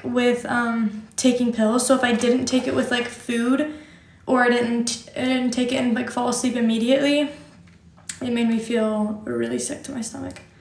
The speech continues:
But, like, I don't think as serious as Accutane. Okay, what's my next step? Guys, I suck at doing my makeup. Okay.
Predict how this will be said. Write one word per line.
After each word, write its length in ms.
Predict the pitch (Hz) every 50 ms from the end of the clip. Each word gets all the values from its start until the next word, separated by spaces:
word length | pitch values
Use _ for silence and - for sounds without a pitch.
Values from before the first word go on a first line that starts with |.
| - - - - - -
But, 180 | - 247 247 -
like, 200 | 123 117 - - - - - - - - - - - - - - - -
I 80 | 233
don't 160 | 233 233 233
think 200 | 226 240 226 220
as 100 | 254 -
serious 320 | - - 269 262 262 - -
as 140 | 262 - 277
Accutane. 640 | 277 254 233 233 - 254 - 240 240 240 233 240 - - - - - - - - - - - - - - - - - - - - - - - - - - - - - - -
Okay, 360 | - 262 254 233 233 226 226 220 - - - - - - - - - - - - - 311 302
what's 380 | 302 269 269 262 269 - -
my 100 | 262 247
next 280 | 240 233 233 233 - -
step? 300 | - - 254 247 247 - - - - - - - - - - - - - -
Guys, 220 | - - - 240
I 140 | 262 269 269
suck 560 | 262 - - - - - - - - - -
at 100 | - -
doing 220 | - - - -
my 100 | - -
makeup. 500 | - 50 - - - - - - - - - - - - - - - - - - - - - - - - - - - - -
Okay. 320 | - - - - - 226